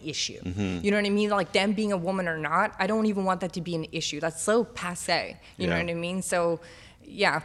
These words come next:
Speaker 1: I think that's really what it's, what it's about. Like, figure it out, but I'm hoping that you don't have to go through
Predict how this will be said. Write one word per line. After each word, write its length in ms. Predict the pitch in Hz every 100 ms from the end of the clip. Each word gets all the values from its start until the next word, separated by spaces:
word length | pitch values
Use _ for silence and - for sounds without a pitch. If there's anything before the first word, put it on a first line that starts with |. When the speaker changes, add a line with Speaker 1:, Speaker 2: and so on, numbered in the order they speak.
| -
Speaker 1:
I 160 | 190 190
think 180 | 214 208
that's 220 | 175 -
really 220 | 180 170
what 180 | 156 151
it's, 420 | 147 - - - -
what 240 | 123 175
it's 140 | 160 -
about. 280 | 156 143 160
Like, 120 | 170
figure 320 | - 240 233
it 120 | 202 175
out, 320 | 165 208 208
but 120 | 190
I'm 100 | 175
hoping 300 | 170 175 185
that 120 | 170 165
you 100 | 160
don't 200 | 160 156
have 140 | 165
to 60 | 165
go 180 | 165 165
through 400 | - 165 160